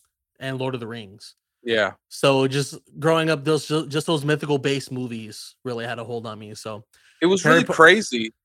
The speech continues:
Speaker 2: 'cause you kinda forget how young they were when they started.
Speaker 1: Right.
Speaker 2: You know, it was just these kids, and you really grew up with, with them, with, uh, Daniel Radcliffe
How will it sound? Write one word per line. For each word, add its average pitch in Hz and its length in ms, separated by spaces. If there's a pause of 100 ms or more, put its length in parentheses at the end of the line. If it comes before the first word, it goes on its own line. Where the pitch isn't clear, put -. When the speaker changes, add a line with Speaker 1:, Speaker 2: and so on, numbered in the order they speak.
Speaker 2:
'cause 147 160
you 147 80
kinda 202 240
forget 156 340
how 147 160
young 127 380
they 113 120
were 95 340 (140)
when 113 140
they 110 100
started. 123 480
Speaker 1:
Right. - 60 (520)
Speaker 2:
You 120 80
know, 120 220
it 127 120
was 135 160
just 139 220
these 139 220
kids, 139 360
and 113 140
you 110 100
really 123 220
grew 107 320
up 117 220
with, 104 160 (160)
with 101 240
them, 98 240
with, 98 140 (220)
uh, 95 300 (100)
Daniel 104 320
Radcliffe 117 640